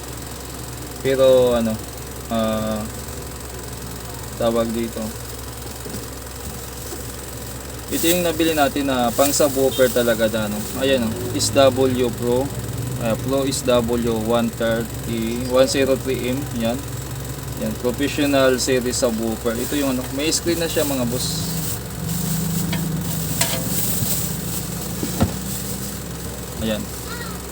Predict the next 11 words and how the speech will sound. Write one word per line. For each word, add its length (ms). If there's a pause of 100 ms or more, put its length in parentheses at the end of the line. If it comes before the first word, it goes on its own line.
(1300)
So, 160
ikakabit 560
na 80
lang 80
natin 320
yan. 160
Sana 320
kumasya 400
doon 160
sa 160
lagayan 480